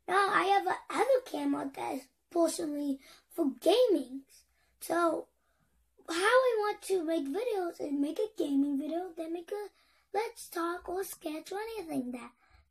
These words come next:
But I have a password on my camera so nobody gets in my other camera. And then I'm working. I put on the exact camera, and now it's doing the backup password that I forgot.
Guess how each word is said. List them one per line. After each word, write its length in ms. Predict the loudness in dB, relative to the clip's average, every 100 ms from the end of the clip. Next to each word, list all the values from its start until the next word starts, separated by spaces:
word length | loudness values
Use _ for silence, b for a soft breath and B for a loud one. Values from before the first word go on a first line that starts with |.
| 0
But 260 | 0 0 -6 _ _ _ _ b b b _
I 120 | 0 0 0
have 100 | -4
a 40 |
password 540 | -2 0 0 0 -4 -2
on 160 | -2
my 80 | -6
camera 340 | -8 -6 -4 -4
so 160 | -4
nobody 280 | -4 -4 -8
gets 300 | -10 -10 -6
in 360 | -4 -2 -4 -8
my 180 | -6 -6 -4
other 200 | -4 -6
camera. 380 | -8 -6 -6 -8 B B B B
And 80 | -2
then 140 | 0 0
I'm 160 | 2
working. 320 | 2 2 -4 -6
I 60 | -6
put 260 | -2 -2 0
on 340 | 0 0 0
the 100 | -4
exact 400 | -4 -2 -2 -2
camera, 460 | -2 0 0 -2 -6 B B B
and 140 | -2 0
now 300 | 0 -4 -4
it's 260 | -6 -6 -2
doing 200 | -2 0
the 80 | -2
backup 420 | 0 -2 -4 -8
password 540 | -8 -8 -6 -6 -6 -6
that 100 | -2
I 80 | -2
forgot. 320 | 0 0 0